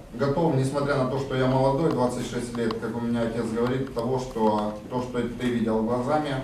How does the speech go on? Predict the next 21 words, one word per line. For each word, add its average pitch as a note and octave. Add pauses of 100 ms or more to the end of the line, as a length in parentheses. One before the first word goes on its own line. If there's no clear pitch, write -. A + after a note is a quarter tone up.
(400)
я A2+
мог A#2+
только A2
читать G#2
в G#2
книгах. - (1120)
Я B2 (1400)
побывал A#2+
в B2
разных D3+
местах, - (280)
повидал A#2+
многое, C#3 (440)
учился, A#2+ (540)
да, A#2+
не A#2
доучился, B2+
но, A2 (300)
а, G#2+
имею A#2
право A2